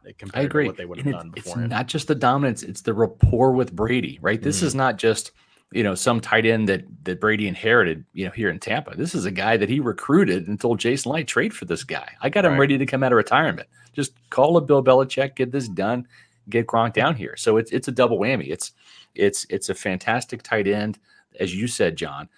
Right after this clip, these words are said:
Speaker 2: and it's also that rapport that he has with Tom Brady dating back to those Patriots days that, that make him so unique,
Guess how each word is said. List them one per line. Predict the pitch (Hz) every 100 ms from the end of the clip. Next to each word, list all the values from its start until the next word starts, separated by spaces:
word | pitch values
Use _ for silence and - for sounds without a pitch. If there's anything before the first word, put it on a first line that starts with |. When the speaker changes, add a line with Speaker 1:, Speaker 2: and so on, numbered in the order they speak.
| _
Speaker 2:
and | 120
it's | 113
also | 110 123 - 107
that | 98 95 - _
rapport | - - - 143 160
that | 107
he | 87 92
has | 78 69 - - _ _ _ _ -
with | 98
Tom | - 104 92
Brady | 92 90
dating | 92 90
back | 90 90 92
to | -
those | 85 85
Patriots | - 95 90 92 80 -
days | 78 69 71 - _ _ _ -
that, | 87 -
that | 87 92
make | 107 123 127
him | - 101
so | - - 127
unique, | 123 101 95 95 87 -